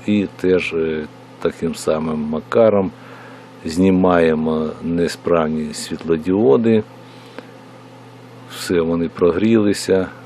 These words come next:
на підошві, і ставимо нові. Звісно, наносимо флюс для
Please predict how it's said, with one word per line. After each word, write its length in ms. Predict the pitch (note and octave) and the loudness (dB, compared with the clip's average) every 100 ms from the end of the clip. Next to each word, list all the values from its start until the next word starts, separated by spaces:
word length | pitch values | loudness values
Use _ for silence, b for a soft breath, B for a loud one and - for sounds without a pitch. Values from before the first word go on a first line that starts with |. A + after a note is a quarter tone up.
| - | -12
на 300 | E2+ F2 F2 D#2+ | -6 -4 -2 -4
підошві, 640 | - D#2+ F2 E2+ - E2 D#2+ B B B - | -6 -4 0 0 -2 -6 -8 B B B -2
і 200 | B2 A2+ | 0 0
ставимо 720 | - - F#2+ F2 E2+ E2 D#2+ - - - B B B - | 0 2 2 2 0 -2 -2 -6 -16 -20 B B B -10
нові. 460 | E2+ E2 D#2 D2 D2+ | -4 0 0 -2 -6
Звісно, 400 | D2+ E2+ - E2 | -6 -8 -4 -4
наносимо 540 | D#2+ D#2+ D#2 - D#2+ | -2 -4 -6 -6 -6
флюс 420 | - - C3+ - - | -6 -4 -4 -4 -6
для 400 | F2+ F2+ F2 | -4 -2 -2